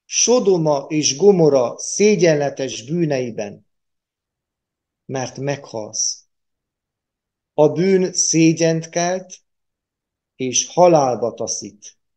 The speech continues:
Édes méreg, de halálos méreg. Azt mondja a Példabeszédek könyve, a bölcsesség megment a más asszonyától,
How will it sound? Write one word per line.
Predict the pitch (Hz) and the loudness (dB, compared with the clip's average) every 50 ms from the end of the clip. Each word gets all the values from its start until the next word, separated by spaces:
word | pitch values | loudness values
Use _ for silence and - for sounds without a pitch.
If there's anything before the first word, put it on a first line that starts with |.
| _ _ _ _ _ _ _ _ _ _ _ _ _ _ _ | _ _ _ _ _ _ _ _ _ _ _ _ _ _ _
Édes | - 180 180 170 160 123 120 117 107 98 - - - - - _ | 0 2 4 4 2 2 0 -2 -2 -2 -4 -6 -6 -6 -10 _
méreg, | - 127 135 135 127 120 104 104 98 - - _ _ _ _ _ _ _ _ _ _ _ _ _ _ _ _ _ _ _ _ | -12 -10 -8 -4 -4 -4 -4 -6 -8 -12 -18 _ _ _ _ _ _ _ _ _ _ _ _ _ _ _ _ _ _ _ _
de | - - 139 | -6 -4 -4
halálos | 117 - - 165 160 147 131 117 110 107 107 104 - - | -4 0 2 4 4 4 4 0 -4 -8 -10 -10 -12 -12
méreg. | - 117 113 110 101 - 110 - - _ _ _ _ _ _ _ _ _ _ _ _ _ _ _ _ _ _ _ _ _ _ | -12 -10 -10 -10 -10 -10 -12 -16 -20 _ _ _ _ _ _ _ _ _ _ _ _ _ _ _ _ _ _ _ _ _ _
Azt | _ 165 202 196 - | _ 4 4 4 2
mondja | 240 240 226 214 190 180 180 | 0 0 2 2 4 4 4
a | - - | 4 4
Példabeszédek | - 180 190 190 175 185 175 160 170 160 - - 170 165 151 147 135 - - | 4 6 6 6 6 6 6 6 4 2 2 2 2 2 2 2 0 -2 -4
könyve, | _ 156 156 151 151 147 147 170 185 202 214 208 - _ _ _ _ _ _ _ _ _ _ _ _ _ _ _ _ | _ -4 -4 -4 -4 -2 -2 -2 -2 -2 -4 -10 -16 _ _ _ _ _ _ _ _ _ _ _ _ _ _ _ _
a | - 165 156 | 0 0 0
bölcsesség | 156 - 196 226 240 240 233 233 - 151 131 - - - - 151 156 160 175 165 165 - _ _ _ _ _ _ _ | 2 4 6 6 6 6 4 2 0 -2 0 0 0 2 2 2 2 0 -2 -2 -8 -16 _ _ _ _ _ _ _
megment | _ 135 147 170 208 233 208 196 196 175 165 156 147 143 139 - - | _ -4 0 2 2 4 4 4 2 4 2 2 0 0 -4 -8 -10
a | - - 143 | -4 -2 -2
más | 143 160 180 180 165 151 139 - - | 2 4 4 4 4 2 2 0 -2
asszonyától, | - 143 139 139 - - - 147 139 135 135 127 127 123 127 - 143 147 160 170 175 165 - | -2 -4 -4 -4 -6 -8 -6 -6 -4 -4 -2 -2 -4 -4 -4 -4 -4 -2 -2 -4 -6 -10 -18